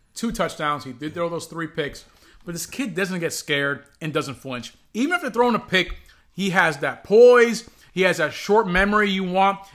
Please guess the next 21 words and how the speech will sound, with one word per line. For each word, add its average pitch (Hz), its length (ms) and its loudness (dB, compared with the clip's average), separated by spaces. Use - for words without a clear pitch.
and 139 280 -8
looks 190 260 -2
ahead 170 480 -2
to 143 220 -6
a, 131 160 -6
and 151 100 -12
he's 196 160 -12
right 320 180 -8
now 247 140 0
just - 320 -10
not 202 180 -2
even 175 120 -6
paying 175 160 -4
attention 160 340 -6
to 156 80 -8
this. 156 240 -6
He's - 80 -14
looking 226 180 -4
ahead 160 240 0
to 160 80 -10
the 139 160 -6